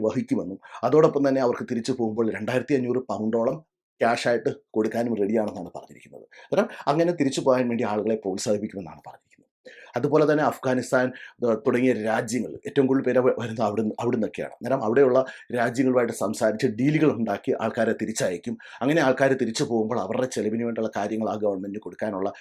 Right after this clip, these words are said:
നിയമങ്ങൾ കൊണ്ടുവരുമെന്നൊക്കെയാണ് അവർ പറഞ്ഞിരിക്കുന്നത്. ഇതെല്ലാം അവർ പറയുന്നത് അവർ ഭരണത്തിൽ വന്നു കഴിഞ്ഞാൽ ഉള്ള ഒരു കാര്യമെന്നാണ്. അതോടൊപ്പം തന്നെ ഇന്നലെ നൈജൽ ഫാരജെ, അതായത്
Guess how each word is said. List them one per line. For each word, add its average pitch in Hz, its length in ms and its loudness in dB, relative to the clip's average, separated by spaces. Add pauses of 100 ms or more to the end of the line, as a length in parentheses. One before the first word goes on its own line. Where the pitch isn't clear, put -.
(180)
നിയമങ്ങൾ 117 320 2
കൊണ്ടുവരുമെന്നൊക്കെയാണ് 113 800 -2
അവർ 90 100 -6 (280)
പറഞ്ഞിരിക്കുന്നത്. 110 480 -8 (200)
ഇതെല്ലാം 151 340 6
അവർ 147 200 2
പറയുന്നത് 143 360 0
അവർ 123 120 2 (120)
ഭരണത്തിൽ 117 340 -2 (100)
വന്നു 113 200 -2
കഴിഞ്ഞാൽ 131 300 4 (120)
ഉള്ള 110 220 0
ഒരു 104 140 2
കാര്യമെന്നാണ്. 95 440 -10 (460)
അതോടൊപ്പം 156 400 6
തന്നെ 160 120 4
ഇന്നലെ 139 300 6
നൈജൽ 120 280 0
ഫാരജെ, 113 320 4 (120)
അതായത് 110 300 0